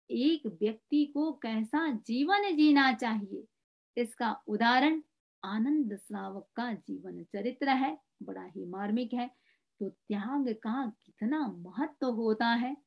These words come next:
इसका हम इस आनंद श्रावक के जीवन से हमने सबने जाना, सुना। तो आज हमने जो चर्चा की है, ए, फिफ्टी एट page से लेकर के एटी वन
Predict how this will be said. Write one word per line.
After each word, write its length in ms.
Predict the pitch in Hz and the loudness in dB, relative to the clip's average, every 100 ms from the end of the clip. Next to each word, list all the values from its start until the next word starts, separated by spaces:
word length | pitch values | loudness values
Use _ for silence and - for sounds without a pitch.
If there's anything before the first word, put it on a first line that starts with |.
| _ _ _ | _ _ _
इसका 480 | 240 190 - 196 214 _ 180 | -18 -14 -10 -10 -10 _ -14
हम 200 | 180 - _ - | -14 -14 _ -20
इस 100 | 175 - | -20 -14
आनंद 420 | 185 196 185 185 | -10 -10 -12 -14
श्रावक 400 | - 196 185 202 | -14 -12 -10 -12
के 160 | - 175 | -12 -14
जीवन 360 | 202 190 196 | -12 -10 -10
से 140 | 196 208 | -10 -10
हमने 300 | 196 185 190 | -10 -12 -14
सबने 320 | 202 185 190 | -14 -14 -10
जाना, 400 | 208 208 226 247 _ _ _ _ | -6 -2 -2 -4 _ _ _ _
सुना। 420 | - 240 277 277 - _ - | -2 2 2 2 -6 _ -10
तो 80 | 254 | -8
आज 420 | - 233 370 370 | 0 2 2 2
हमने 400 | 233 240 240 233 | 0 0 0 0
जो 140 | 214 | 0
चर्चा 440 | 208 208 202 233 226 | -2 -4 -4 -2 -2
की 240 | 220 247 | 0 0
है, 240 | 254 302 - _ _ _ _ _ - | 2 0 -4 _ _ _ _ _ -10
ए, 360 | 208 202 196 196 - | -6 -6 -8 -10 -6
फिफ्टी 840 | 262 269 _ 302 311 311 311 - _ _ _ _ _ _ - | -6 -6 _ 4 6 6 2 -4 _ _ _ _ _ _ 0
एट 300 | 262 349 339 | 2 2 -2
page 340 | 233 269 254 | -4 -4 -2
से 140 | 269 233 | -2 0
लेकर 420 | 208 214 226 214 | 0 0 -2 -6
के 140 | 208 | -4
एटी 600 | 285 - 196 202 220 196 170 | -6 -6 -10 -8 -6 -6 -2
वन 280 | 233 302 | 2 2